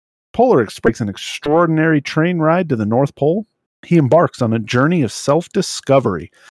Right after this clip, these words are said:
that shows him that the wonder of life never fades for those who believe.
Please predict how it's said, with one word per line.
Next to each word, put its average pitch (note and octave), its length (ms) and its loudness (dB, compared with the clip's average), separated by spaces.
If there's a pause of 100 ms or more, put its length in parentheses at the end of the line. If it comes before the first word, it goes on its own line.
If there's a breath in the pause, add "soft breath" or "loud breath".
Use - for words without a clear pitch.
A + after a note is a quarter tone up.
(120)
that A2 120 0
shows D3+ 400 4
him D3 260 2
that G#2+ 120 0
the G2 80 -4
wonder A#2 440 2
of G#2 120 -4
life A#2 340 0
never B2 540 2
fades G#2 720 -2
for - 220 -16
those B2+ 580 0 (300)
who C3+ 200 0
believe. A2 720 -4